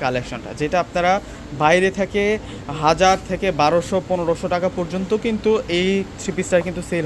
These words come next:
হয়ে থাকে। আমরা আপনাদেরকে নয়শো টাকায় দিচ্ছি। নয়শো টাকায় আপনারা এই সুন্দর কালেকশনটা কিন্তু পেয়ে যাচ্ছেন।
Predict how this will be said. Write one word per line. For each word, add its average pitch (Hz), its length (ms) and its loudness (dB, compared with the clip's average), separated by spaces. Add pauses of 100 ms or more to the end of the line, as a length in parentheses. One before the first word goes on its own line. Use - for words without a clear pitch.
হয়ে 135 200 -2
থাকে। 123 200 0 (500)
আমরা 185 220 6
আপনাদেরকে 170 360 0 (200)
নয়শো 175 380 4
টাকায় 135 240 -2
দিচ্ছি। - 220 -12 (200)
নয়শো 165 340 2
টাকায় 180 360 0
আপনারা 160 280 0 (560)
এই 160 140 -2
সুন্দর 185 300 -2
কালেকশনটা 151 440 2
কিন্তু 156 220 -4
পেয়ে 143 180 -2
যাচ্ছেন। - 280 -10